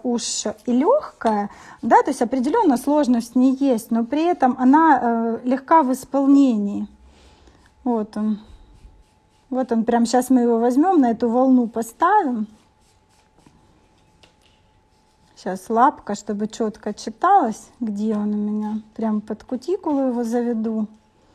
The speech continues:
Ну, мне кажется, он сюда прям бомбически подходит. И, конечно, по сочетанию цвета вообще.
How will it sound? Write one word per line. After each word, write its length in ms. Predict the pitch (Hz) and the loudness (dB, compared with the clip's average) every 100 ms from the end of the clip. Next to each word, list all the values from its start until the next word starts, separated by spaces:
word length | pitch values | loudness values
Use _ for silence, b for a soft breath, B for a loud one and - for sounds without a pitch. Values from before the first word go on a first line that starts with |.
| b b b b b b - | b b b b b b -4
Ну, 100 | 240 | 0
мне 140 | 233 | 0
кажется, 280 | 233 277 247 | 0 0 0
он 100 | 240 | -2
сюда 280 | 240 233 277 | 0 2 2
прям 220 | 233 220 | 2 -2
бомбически 680 | 214 254 226 214 208 - 214 | 2 2 2 -4 -10 -12 -10
подходит. 680 | 220 214 - 359 269 214 | -10 -10 -6 -4 -4 -8
И, 80 | 202 | -12
конечно, 260 | 208 202 208 | -10 -10 -8
по 80 | 226 | -8
сочетанию 760 | 247 226 - 240 226 220 220 | -8 -10 -2 0 0 -2 -6
цвета 540 | - 247 294 370 370 | -6 -4 -2 -2 -4
вообще. 520 | 208 214 - 214 214 | -6 -8 -12 -10 -8